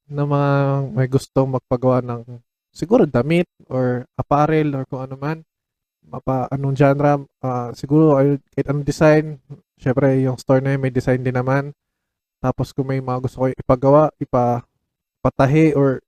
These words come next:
kahit ano man related sa damit, pumunta lang kayo, Print and Grind Manila, ah, yung Facebook page nila, facebook dot com slash, ah, Print and Grind M N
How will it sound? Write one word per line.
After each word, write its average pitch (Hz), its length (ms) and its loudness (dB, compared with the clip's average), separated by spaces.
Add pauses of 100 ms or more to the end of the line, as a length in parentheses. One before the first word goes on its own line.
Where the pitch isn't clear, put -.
(460)
kahit 147 160 -2
ano 165 160 2
man 170 180 4
related 147 460 2
sa 147 80 -6
damit, 135 380 -2 (420)
pumunta 139 320 0
lang 143 160 4
kayo, 151 240 4
Print - 240 -4
and 143 100 -2
Grind 139 220 4
Manila, 143 560 4 (380)
ah, 127 480 0 (420)
yung 139 160 -6
Facebook 139 400 0
page 135 240 0
nila, 139 240 2 (480)
facebook 139 420 0
dot - 240 0
com 156 460 4
slash, - 640 -2
ah, 120 180 0
Print 139 320 0
and 139 160 -4
Grind 131 320 2 (340)
M 160 200 2
N 156 160 4